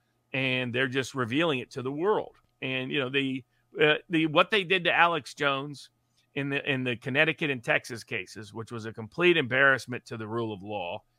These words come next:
and any sense of impartial justice, uh, which the American legal system has been globally known for, uh, was,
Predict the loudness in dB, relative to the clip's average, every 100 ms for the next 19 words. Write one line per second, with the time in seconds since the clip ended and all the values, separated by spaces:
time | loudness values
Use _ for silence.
0 | _ -2 4 4 4 0 -2 -2 -2 -4
1 | -4 0 0 0 -2 -6 -2 -2 -2 -10
2 | -10 -18 _ _ _ _ _ 4 4 4
3 | 0 -4 -2 0 4 4 4 0 -2 -2
4 | -2 -4 -6 -8 -8 -6 -4 -4 -4 -8
5 | -2 2 2 0 -4 0 0 0 -2 -8
6 | -12 -12 -14 _ _ _ _ 2 6 8
7 | 6 6 8 6